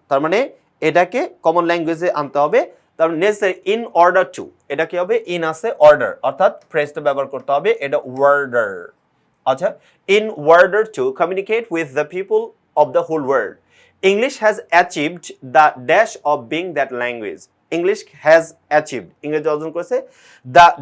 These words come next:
dash of being that language, ওই ইংরেজি ভাষা হওয়ার জন্য যে এ ব্যাপারটা, এটা, আহ, স্ট্যাটাসটা, পজিশনটা এটা অর্জন করেছে। তার মানে English has achieved the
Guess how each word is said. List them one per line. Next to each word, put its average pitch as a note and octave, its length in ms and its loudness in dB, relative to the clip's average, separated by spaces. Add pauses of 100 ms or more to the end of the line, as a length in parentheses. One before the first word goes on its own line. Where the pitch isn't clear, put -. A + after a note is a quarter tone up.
dash G#3+ 240 6 (320)
of E3+ 100 4 (440)
being G3+ 280 0
that E3+ 200 2
language, C3 360 0
ওই F#3 140 6 (200)
ইংরেজি G3 340 0
ভাষা D#3+ 140 -6
হওয়ার F3 300 6
জন্য D3+ 400 -4 (240)
যে D3+ 160 2 (200)
এ E3 60 2
ব্যাপারটা, E3+ 520 4
এটা, E3 420 2 (180)
আহ, C#3+ 260 4
স্ট্যাটাসটা, G3 540 -2
পজিশনটা F#3+ 560 -6
এটা E3+ 140 -2
অর্জন D3+ 380 -2
করেছে। A2+ 320 -8
তার D#3 120 0
মানে G#3+ 180 -4 (360)
English A3 320 -4 (100)
has D#3 120 4 (280)
achieved F#3 380 -6
the D3 100 6